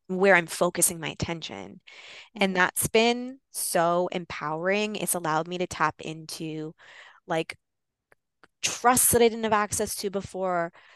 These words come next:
Speaker 1: patience that I didn't have access to before, love for myself that I withheld for thirty-five years. And that's been the greatest gift.
Speaker 2: Yeah. Yeah.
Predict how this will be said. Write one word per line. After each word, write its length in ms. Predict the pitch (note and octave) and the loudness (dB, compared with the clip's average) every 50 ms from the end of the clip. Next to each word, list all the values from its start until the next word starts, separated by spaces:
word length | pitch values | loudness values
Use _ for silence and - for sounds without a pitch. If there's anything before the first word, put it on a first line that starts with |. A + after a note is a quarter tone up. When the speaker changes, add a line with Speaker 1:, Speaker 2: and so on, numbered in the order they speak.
| - _ _ _ - | -20 _ _ _ -20
Speaker 1:
patience 440 | - - F3+ G#3 G#3 - A#3+ A3+ G#3 | -8 -4 -4 -2 -2 -2 -2 -2 0
that 100 | A3+ G#3 | 0 2
I 60 | G#3 | 2
didn't 140 | G3+ G3+ G3+ | 0 0 0
have 80 | G3 G3 | 0 0
access 420 | F#3 F#3+ - - - G3 - - | 0 0 -2 -4 -6 -4 -4 -4
to 140 | - G3+ F3+ | -4 -4 -4
before, 560 | F3+ F#3 F3 - - F3+ F3 F3 E3+ F3 E3 - - - - - - - _ | -4 -4 -6 -4 -2 2 4 6 6 4 4 0 -8 -14 -14 -16 -16 -18 _
love 320 | - F3 F3+ F#3 G3+ G#3+ G3+ | -4 6 8 10 10 10 8
for 140 | - A3 G3+ | 6 4 6
myself 680 | F#3+ F3+ F3 - - - D#3 E3 F3+ G#3 G#3+ - - - | 6 6 6 4 4 6 6 8 10 8 8 6 4 2
that 120 | F#3 F3+ | 4 6
I 160 | F3 E3+ E3+ D#3 - - | 8 6 6 4 0 -2
withheld 600 | E3+ F3 - - - - D3 E3 F#3 G3 G3 F3+ | -2 -2 -2 -2 2 4 6 8 8 6 6 2
for 180 | - - - G3 | -4 -2 -2 0
thirty-five 640 | - G3+ G3 G3 G3 G3+ F#3+ - G3 F#3+ G3 G3 F#3 | 2 4 2 2 2 0 2 4 6 6 6 4 2
years. 580 | G3 G3 G3 G3 G3 G3 G3 G3+ G3+ G3+ - - - - - - - - _ _ _ | 0 0 2 2 2 2 2 0 0 -2 -4 -6 -8 -16 -20 -20 -20 -20 _ _ _
And 160 | - G3+ G3+ G3 | 0 0 4 4
that's 280 | F#3 F#3+ - - - | 4 4 4 0 -4
been 360 | - - F#3 F#3 F3 E3+ E3 D#3 | 0 0 0 0 -2 -6 -4 -2
the 140 | F3 E3+ D#3 _ _ _ _ | -4 -4 -4 _ _ _ _
greatest 760 | - D#3+ D3+ E3+ - E3 D#3 C#3+ - - - - - - - | -18 -18 -18 -14 -6 -4 -4 -4 -4 -2 0 0 0 0 -2
gift. 600 | - A2+ G#2+ - - - - - - - - - _ _ _ _ _ _ _ _ _ _ _ _ _ _ | -4 -4 -4 -4 -8 -10 -12 -12 -8 -8 -10 -10 _ _ _ _ _ _ _ _ _ _ _ _ _ _
Speaker 2:
Yeah. 400 | - G#3+ G3+ G3 G3 F#3 F3 - - - _ _ _ _ _ _ _ _ _ _ _ _ _ _ _ _ _ _ _ _ _ _ | -12 -10 -8 -8 -8 -8 -10 -12 -14 -18 _ _ _ _ _ _ _ _ _ _ _ _ _ _ _ _ _ _ _ _ _ _
Yeah. 520 | A#3+ B3 B3 C4 C4 A#3 G3+ - - - | -6 -4 -4 -2 -2 -2 -2 -2 -4 -6